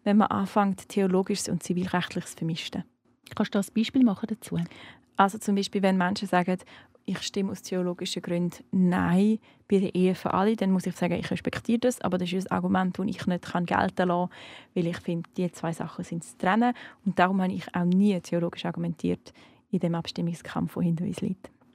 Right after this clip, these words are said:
Speaker 2: Du betreibst mit deiner Pfarrerkollegin Claudia einen Insta- und YouTube-Kanal, der heisst Holy Shit. Ich finde den Titel schon mal sehr gut.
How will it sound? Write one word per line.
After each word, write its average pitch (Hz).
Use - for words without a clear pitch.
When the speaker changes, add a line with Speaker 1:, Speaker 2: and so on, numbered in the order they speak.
Speaker 2:
Du 277
betreibst 269
mit 269
deiner 226
Pfarrerkollegin 226
Claudia 214
einen 196
Insta- 240
und 208
YouTube-Kanal, 226
der 220
heisst -
Holy 220
Shit. -
Ich -
finde 190
den -
Titel 226
schon 226
mal 214
sehr 208
gut. 220